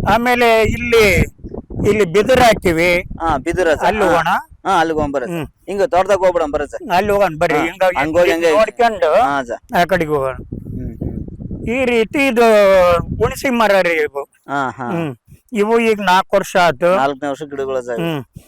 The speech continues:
Speaker 2: ಮೊದ್ಲು ಇದ್ರಾಗೆಲ್ಲ ಏನ್ ಬೆಳಿತಿದ್ರ ಅಜ್ಜ?
Speaker 1: ಮೊದ್ಲು ಮೆಕ್ಕೆಜೋಳ,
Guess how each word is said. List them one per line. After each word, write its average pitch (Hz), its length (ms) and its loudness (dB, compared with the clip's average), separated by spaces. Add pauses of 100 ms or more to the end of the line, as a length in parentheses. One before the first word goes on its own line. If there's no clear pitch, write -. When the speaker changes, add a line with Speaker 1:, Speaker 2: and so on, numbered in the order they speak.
(540)
Speaker 2:
ಮೊದ್ಲು 214 220 0
ಇದ್ರಾಗೆಲ್ಲ 220 300 2
ಏನ್ 220 180 -2
ಬೆಳಿತಿದ್ರ 220 380 -2
ಅಜ್ಜ? - 160 -10
Speaker 1:
ಮೊದ್ಲು 180 340 -2
ಮೆಕ್ಕೆಜೋಳ, 190 560 2